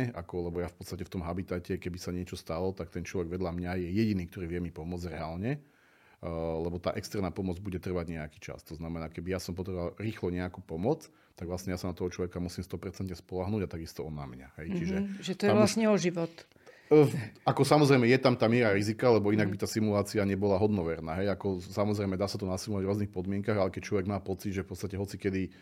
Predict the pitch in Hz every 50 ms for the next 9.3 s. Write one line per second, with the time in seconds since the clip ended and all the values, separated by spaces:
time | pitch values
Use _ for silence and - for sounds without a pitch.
0 | - - _ _ _ _ - 101 90 107 104 95 107 92 - 110 104 90 - 98
1 | 92 101 104 107 107 101 92 92 90 98 101 98 98 101 95 - 95 90 90 98
2 | 101 101 101 95 101 98 92 - 98 - - - 101 92 90 - - 113 107 107
3 | 98 98 101 101 101 90 - 101 98 101 95 87 95 90 - - 101 - 113 101
4 | - 95 90 - - - - - - _ - 107 101 95 101 107 107 107 104 98
5 | 87 101 98 - 110 104 95 90 90 95 104 117 127 135 131 - - - - 92
6 | - - 101 - 104 101 101 95 98 98 104 104 101 92 82 - - _ - -
7 | - - - 110 104 - - 98 92 104 107 101 98 98 95 - 98 98 98 90
8 | - 101 98 92 - - 104 90 90 85 85 85 78 76 71 69 69 71 82 95
9 | 98 - 87 85 87 98